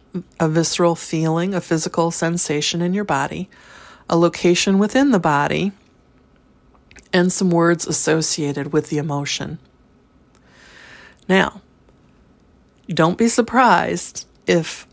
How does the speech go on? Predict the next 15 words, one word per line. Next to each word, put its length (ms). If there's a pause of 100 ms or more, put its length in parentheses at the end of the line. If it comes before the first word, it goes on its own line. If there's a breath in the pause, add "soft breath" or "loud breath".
a 120
lot 260
of 200
these 380 (720)
are 240
located 600
in 600
the 120
same 440
or 140
similar 520
regions 600
of 140
the 80
body. 420